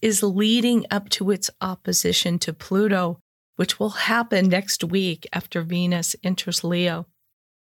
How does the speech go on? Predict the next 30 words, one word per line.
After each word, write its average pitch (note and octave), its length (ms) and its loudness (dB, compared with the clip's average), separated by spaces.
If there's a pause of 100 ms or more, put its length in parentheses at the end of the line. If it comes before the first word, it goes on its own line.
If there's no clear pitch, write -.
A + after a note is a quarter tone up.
It G3+ 120 2
will F3+ 160 2
also D#3+ 320 2
square F3+ 440 2
Jupiter E3+ 400 0
in D#3+ 100 0
the E3+ 100 -2
node, G3 680 4
make F3 200 0
a F3 60 -2
conjunction D#3+ 720 0
to - 160 -4
Mars. D3+ 480 -2 (460)
And A#3+ 400 0
more E4 240 2
about G#3+ 340 2
that D3+ 320 -2
in F3+ 100 4
my E3+ 180 2
next E3 360 -2
episode. E3+ 600 -2 (360)
But A#3 180 -2
full E4 320 2
moons A#3+ 480 4
are G3+ 240 -4
often G3 480 -2
important G3+ 580 -4
times F#3+ 420 0
for G#3 440 2
relationships. F#3+ 1040 2